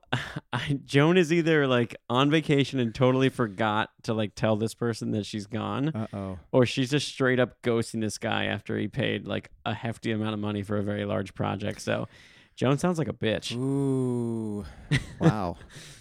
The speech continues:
Speaker 2: Do we have to bleep that out? I don't know. We don't really bleep things out here.
Speaker 1: Uh, I don't know. No one knows what I do.
Speaker 2: That's,
Speaker 1: Um, I
Speaker 2: that's
Speaker 1: don't
Speaker 2: true.
Speaker 1: advertise that on Twitter, right?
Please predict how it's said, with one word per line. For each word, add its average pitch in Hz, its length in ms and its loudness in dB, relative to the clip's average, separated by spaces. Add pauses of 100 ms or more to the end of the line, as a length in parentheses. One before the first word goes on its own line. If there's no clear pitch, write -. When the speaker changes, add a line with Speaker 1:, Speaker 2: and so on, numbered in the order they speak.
(180)
Speaker 2:
Do 131 80 -4
we - 20 2
have 170 100 0
to 190 80 0
bleep 160 240 0
that 165 160 -2
out? 180 160 -4
I 120 60 -2
don't 135 120 -4
know. 110 80 -4
We 135 120 -4
don't 143 160 -2
really 110 180 -6
bleep 104 140 -14
things - 340 -16
out - 160 -18
here. - 180 -16
Speaker 1:
Uh, 147 400 6
I 208 40 4
don't 269 120 2
know. 123 160 8
No 143 160 4
one 151 80 2
knows 117 220 2
what 110 100 0
I 104 80 0
do. 104 360 -2 (200)
Speaker 2:
That's, 120 160 2
Speaker 1:
Um, 110 300 0
I 110 40 2
Speaker 2:
that's 110 200 4
Speaker 1:
don't - 80 0
Speaker 2:
true. 120 80 4
Speaker 1:
advertise 101 460 -2
that 104 180 -2
on 104 160 -4
Twitter, 104 340 -2
right? 113 260 0